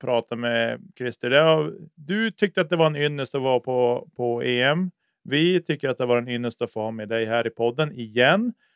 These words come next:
Och vi hoppas innerligt att du vill vara med i framtiden också, när tillfälle ges och så. Eh, jag tycker att det, vi blir lite bortskämda, känner jag, liksom, att vi får ha, liksom, förbundskaptenen på plats och att du så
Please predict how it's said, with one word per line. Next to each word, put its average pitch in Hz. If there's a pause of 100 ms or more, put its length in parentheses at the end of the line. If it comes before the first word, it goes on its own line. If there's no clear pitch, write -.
(100)
Och 107
vi 117
hoppas 123
innerligt 127
att 127
du 123
vill 117
vara 113
med 110
i 117
framtiden 110
också, 165 (480)
när 127
tillfälle 123
ges 147 (440)
och 156
så. 196 (580)
Eh, 120 (720)
jag -
tycker 123
att 120
det, 117 (320)
vi 135
blir 151
lite 151
bortskämda, 170
känner 120
jag, 113
liksom, 113
att 107
vi 113
får -
ha, 151
liksom, 110 (320)
förbundskaptenen 113
på 104
plats -
och 110
att 101
du 110
så 107